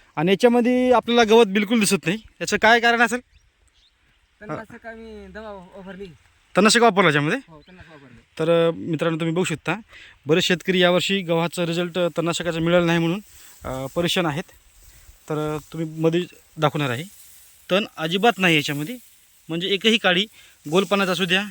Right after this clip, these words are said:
Speaker 1: आणि किंवा लांबपणाचा असू, असू द्या, त्याच्यामध्ये बिलकुल, अ, आपण जे गवत म्हणतो ते याच्यामध्ये बिलकुल नाही आहे.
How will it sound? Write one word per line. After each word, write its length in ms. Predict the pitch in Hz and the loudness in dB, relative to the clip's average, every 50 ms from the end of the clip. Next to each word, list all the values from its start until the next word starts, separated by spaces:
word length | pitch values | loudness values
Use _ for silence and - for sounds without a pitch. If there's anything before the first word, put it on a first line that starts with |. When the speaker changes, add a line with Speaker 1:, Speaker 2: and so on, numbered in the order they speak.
| - _ - - _ _ - - - - - - - | -14 _ -20 -20 _ _ -20 -20 -20 -20 -20 -12 -8
Speaker 1:
आणि 480 | 156 151 165 175 180 185 185 185 180 170 - | -4 -4 -2 -2 -2 -4 -4 -6 -8 -10 -10
किंवा 180 | - 190 196 202 | -6 -4 -2 2
लांबपणाचा 420 | 202 196 190 160 180 170 151 143 | 2 2 2 2 0 0 0 -2
असू, 160 | 143 127 156 | -4 -6 -8
असू 220 | 151 - 135 143 151 | -10 -8 -8 -8 -6
द्या, 140 | 127 123 117 - _ _ _ _ _ _ - _ _ _ | -6 -8 -10 -12 _ _ _ _ _ _ -20 _ _ _
त्याच्यामध्ये 500 | - 160 - 196 196 196 196 180 202 214 | -10 -6 -2 -2 0 -2 -2 -2 -4 -4
बिलकुल, 440 | 196 180 196 185 175 208 220 214 220 220 220 226 226 214 - _ _ _ _ _ _ _ _ - | -4 -4 -6 -4 -4 -4 -4 -2 -2 -2 -2 -4 -6 -8 -14 _ _ _ _ _ _ _ _ -14
अ, 60 | 147 151 151 151 151 156 151 156 156 131 - _ - - - - _ _ | -12 -8 -6 -6 -4 -4 -6 -6 -8 -12 -16 _ -20 -20 -20 -20 _ _
आपण 200 | 143 139 151 160 | -8 -4 -2 -2
जे 100 | 151 156 | -2 0
गवत 200 | 143 160 180 190 | 2 4 4 4
म्हणतो 380 | 165 180 180 165 - 139 120 - _ _ _ _ _ _ - - _ _ _ _ _ - - | 4 2 0 0 0 -4 -8 -10 _ _ _ _ _ _ -20 -20 _ _ _ _ _ -2 2
ते 180 | 185 190 202 | 2 4 2
याच्यामध्ये 520 | 196 - _ - 156 151 190 180 185 190 190 | 0 -2 _ -10 -6 -4 -2 -2 0 0 0
बिलकुल 240 | 220 214 202 220 | 0 0 2 2
नाही 180 | 180 160 139 131 | 2 2 2 0
आहे. 280 | 123 120 - - - | -2 -6 -12 -16 -20